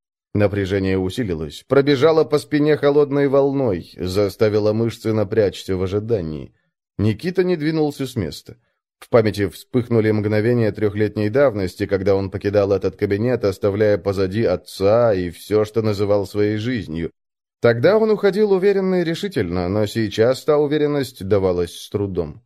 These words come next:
Щёлкнул механизм шлема. Грач вспомнил о нём с запозданием,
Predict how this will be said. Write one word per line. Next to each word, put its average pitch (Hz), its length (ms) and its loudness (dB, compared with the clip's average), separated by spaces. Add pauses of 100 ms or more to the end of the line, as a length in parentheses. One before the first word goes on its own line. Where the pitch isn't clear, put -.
(600)
Щёлкнул 180 560 2
механизм 143 540 0
шлема. 80 460 -6 (180)
Грач 110 500 0
вспомнил 113 540 0
о 113 80 4
нём 110 260 0
с 87 60 -8
запозданием, 98 1160 -2